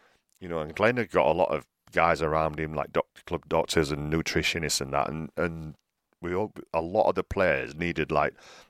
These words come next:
a vitamin boost. You know, and luckily that's what a lot of the players did, because the game went to extra time, and then it went to penalties, and, and I remember, I think,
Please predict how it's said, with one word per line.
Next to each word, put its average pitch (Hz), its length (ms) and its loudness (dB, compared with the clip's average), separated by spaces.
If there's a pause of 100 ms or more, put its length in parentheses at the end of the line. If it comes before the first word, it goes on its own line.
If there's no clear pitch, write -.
(240)
a - 20 -6
vitamin 85 460 -2
boost. 69 360 -12 (600)
You 87 100 -6
know, 82 80 -2
and 90 140 -6
luckily 85 400 0
that's 85 280 0
what 87 140 4
a 76 80 4
lot 80 140 2
of - 60 -2
the 80 60 -12
players 78 300 -2
did, 92 240 0
because 78 560 -4 (800)
the 80 100 -20
game 90 220 0
went 82 160 -4
to - 140 -6
extra 78 180 -6
time, 78 400 -2 (500)
and 78 160 -10
then 87 80 0
it - 60 -2
went 78 160 -2
to - 80 -12
penalties, 80 540 -2
and, 73 360 -12
and 80 140 -6
I 78 40 -4
remember, 87 600 2 (760)
I - 100 -16
think, 131 400 -4